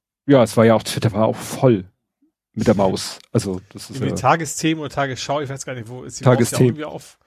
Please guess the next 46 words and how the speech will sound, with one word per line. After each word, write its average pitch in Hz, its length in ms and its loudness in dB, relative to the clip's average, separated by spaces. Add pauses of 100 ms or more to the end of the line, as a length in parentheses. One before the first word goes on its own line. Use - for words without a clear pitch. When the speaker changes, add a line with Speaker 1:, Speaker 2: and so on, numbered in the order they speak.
(280)
Speaker 2:
Genau, 110 260 -12
das - 140 -20
ist 151 200 -6
Speaker 1:
Ja, 135 140 8
Speaker 2:
ja 147 60 6
Speaker 1:
das 143 160 2
Speaker 2:
auch - 40 2
Speaker 1:
hat 175 140 4
ja 156 80 6
gleich 139 300 4
wieder 139 200 4
Aufregung, 131 600 0
weil 123 160 4
dann 120 160 2
ja 120 120 4
die, 117 260 -6 (380)
die 117 380 -2
Nachrichtensprecherin 131 1040 0
hat 127 120 2
dann 117 120 2
ja 113 240 4 (280)
die 117 60 -8
Sendung 117 420 0
sozusagen 110 580 -2
auf - 300 -8 (120)
Türkisch 139 400 -2
anmoderiert. 151 800 0 (440)
Speaker 2:
Also 131 220 0
Speaker 1:
Und 131 100 -10
Speaker 2:
mausmäßig 127 580 -6
halt, 101 220 -14
das 143 220 -14
war 165 60 -4
Speaker 1:
Maus, 202 240 4
Speaker 2:
Türkisch. 135 140 2
Speaker 1:
ja, 160 280 8
aber 143 280 2
Speaker 2:
Ja. - 40 -2
Speaker 1:
das, 156 300 -4
das, 147 260 -2
das, 147 240 -8 (320)
du 139 100 -12
weißt 156 280 4
ja, 123 100 6
die 143 220 -6
Leute, 147 680 0